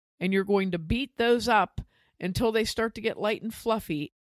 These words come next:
and then gradually beat in your flour milk mixture. Beat it on high for a while, and it'll make this really nice, dense, but fluffy frosting,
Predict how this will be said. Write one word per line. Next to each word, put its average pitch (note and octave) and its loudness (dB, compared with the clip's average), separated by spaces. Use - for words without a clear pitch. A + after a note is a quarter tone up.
and F3+ -4
then E3+ -4
gradually C4 2
beat A#3 -8
in G#3+ -2
your G3 -4
flour F#3+ 0
milk G#3 -4
mixture. - -12
Beat A#3 0
it C4 -2
on A#3+ 4
high B3 -2
for F#3+ -4
a D#3 2
while, B2+ -2
and F#3 -4
it'll G#3+ -2
make G3+ -6
this - -8
really A#3 -4
nice, G3 -6
dense, G3 -2
but - -8
fluffy G3+ -6
frosting, D#3 -4